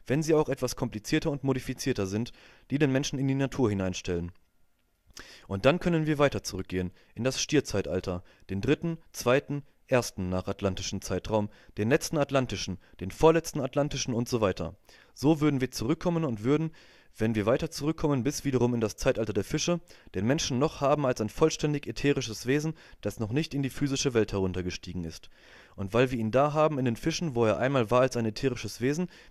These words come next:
wiederholt er im Grunde genommen das, was er dazumal beim eigentlichen Menschwerden durchgemacht hat.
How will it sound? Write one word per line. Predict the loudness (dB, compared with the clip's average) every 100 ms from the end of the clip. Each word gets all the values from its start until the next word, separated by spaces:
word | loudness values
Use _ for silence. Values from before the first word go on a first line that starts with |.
| -6
wiederholt | 0 4 4 4
er |
im | 0
Grunde | 0 2 2
genommen | 2 2
das, | 2 0 -2 -16 -12
was | -8 -4
er | 2
dazumal | 2 2 0 2
beim | 2 0
eigentlichen | 0 -2 -4 -4 -2
Menschwerden | -2 0 0 2
durchgemacht | 0 0 -2 -4 -4
hat. | -10 -12